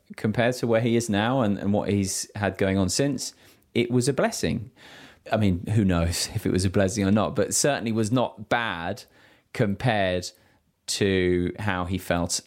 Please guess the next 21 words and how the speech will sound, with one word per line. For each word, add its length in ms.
at 180
the 60
time. 400
He 180
was 140
sure, 340
"Oh, 240
this, 260
I've 200
been 120
hard 280
done 240
by, 340
this 160
shouldn't 380
be 100
happening," 460
et 100
cetera, 380
et 80
cetera. 500